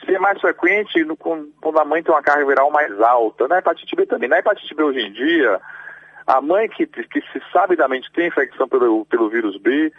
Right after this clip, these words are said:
o filho quando nasce já recebe uma profilaxia para reduzir muito a chance de contaminação. Então ele recebe uma vacina nas primeiras horas do nascimento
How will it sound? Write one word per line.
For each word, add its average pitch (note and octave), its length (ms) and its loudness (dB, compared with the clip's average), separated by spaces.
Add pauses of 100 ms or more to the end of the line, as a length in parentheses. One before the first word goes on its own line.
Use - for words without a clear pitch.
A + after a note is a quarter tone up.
(300)
o D3 80 0
filho F#3 320 0
quando D#3 180 0
nasce C#3 260 2
já E3 220 2
recebe E3+ 320 -2
uma E3 80 0
profilaxia E3+ 1080 0 (200)
para C3+ 180 4
reduzir D#3+ 680 0
muito E3 420 -2
a D3 80 2
chance D3+ 200 -4
de C#3+ 280 -4
contaminação. C3 720 -2
Então G2+ 160 -4
ele C3+ 100 2
recebe C#3 280 0
uma C#3+ 80 4
vacina F3 680 0
nas C#3+ 180 0
primeiras C3+ 280 0
horas A#2+ 240 2
do A#2+ 80 -6
nascimento A#2 720 -2